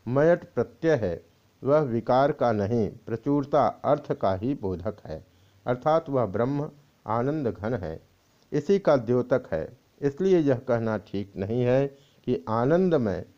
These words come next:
शब्द ब्रह्म का वाचक नहीं हो सकता। परब्रह्म परमेश्वर आनंद घन स्वरूप है, इसलिए उसे आनंदमय कहना सर्वथा उचित है। संबंध। यहाँ यह जिज्ञासा होती है कि जब मयट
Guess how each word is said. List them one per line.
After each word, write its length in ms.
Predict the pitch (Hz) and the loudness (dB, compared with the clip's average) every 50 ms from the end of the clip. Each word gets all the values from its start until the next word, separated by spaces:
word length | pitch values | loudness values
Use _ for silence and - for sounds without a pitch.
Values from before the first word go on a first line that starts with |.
| _ _ _ _ _ - - - | _ _ _ _ _ -20 -2 0
शब्द 320 | 151 156 156 156 143 147 | 0 0 0 0 -2 -2
ब्रह्म 380 | 127 110 131 139 151 147 135 135 | -2 0 0 0 0 0 -2 0
का 200 | - 135 120 107 | 2 2 2 2
वाचक 420 | 98 101 104 101 101 - 131 127 - - | 4 2 0 0 -2 -4 -6 -6 -6 -8
नहीं 300 | 104 95 90 101 113 123 | -10 -8 -6 -4 -4 -4
हो 120 | 110 101 92 | -2 -4 -4
सकता। 500 | 90 95 87 - _ - 82 80 78 - - _ _ _ _ _ _ _ _ _ - | -4 -6 -8 -8 _ -6 -6 -6 -6 -10 -16 _ _ _ _ _ _ _ _ _ 2
परब्रह्म 600 | 139 147 165 165 151 135 147 151 147 143 135 131 | 4 4 4 2 0 0 -2 0 0 0 -2 -2
परमेश्वर 840 | 135 - 117 110 110 113 113 113 113 110 - - 127 127 127 127 127 - - _ _ _ _ _ _ - | -2 -2 -2 0 0 2 2 2 0 -2 -2 0 0 0 0 -2 -6 -12 -18 _ _ _ _ _ _ -4
आनंद 460 | 113 127 139 151 165 175 180 175 143 | 0 0 2 2 2 2 2 2 2
घन 280 | 135 117 120 120 120 110 | 0 0 0 -2 -2 -4
स्वरूप 420 | 107 - - - 101 120 135 131 - | -4 -4 -4 -4 -2 -4 -6 -6 -4
है, 240 | 101 92 85 78 - - _ _ _ _ _ _ - | -4 -4 -4 -4 -8 -14 _ _ _ _ _ _ -4
इसलिए 400 | 156 156 - 190 190 185 185 175 | -4 -2 0 2 4 6 6 6
उसे 440 | - 147 131 - 147 143 131 - - | 4 0 -2 0 0 0 0 0 -2
आनंदमय 580 | 110 107 113 123 143 156 160 151 135 117 110 101 | -2 -2 0 2 0 0 0 0 0 0 0 -2
कहना 540 | 98 - 92 101 98 98 107 110 113 113 127 - _ _ _ _ _ _ | -2 -6 -8 -6 -4 -4 -2 -4 -4 -6 -10 -14 _ _ _ _ _ _
सर्वथा 540 | 131 123 123 120 113 - - 143 156 - - - | 0 2 2 2 0 0 -4 -4 -4 -4 -8 -12
उचित 340 | 104 - 143 139 139 - | -8 -6 -6 -6 -6 -8
है। 180 | - 80 78 - - - _ _ _ _ _ _ _ _ _ _ _ | -8 -8 -8 -10 -12 -18 _ _ _ _ _ _ _ _ _ _ _
संबंध। 560 | - - 143 139 131 107 90 82 80 80 90 - _ _ _ _ _ _ _ _ _ 143 | -4 -2 0 0 2 0 -2 -2 -4 -8 -12 -18 _ _ _ _ _ _ _ _ _ -2
यहाँ 300 | 151 170 156 175 190 190 | 0 0 2 4 4 6
यह 180 | 185 180 165 | 6 6 4
जिज्ञासा 580 | 165 143 135 120 117 131 139 139 143 143 - 160 | 4 2 0 -2 2 2 4 4 4 4 4 2
होती 420 | 160 131 135 127 127 - 139 131 | 2 4 2 0 0 0 -2 0
है 280 | 117 110 107 110 117 131 | 2 2 2 2 2 0
कि 140 | 127 - 110 | 0 -4 -6
जब 240 | 101 110 139 139 139 | 0 2 2 2 2
मयट 460 | 135 110 104 107 120 139 147 143 147 | 0 -2 0 2 4 4 2 2 0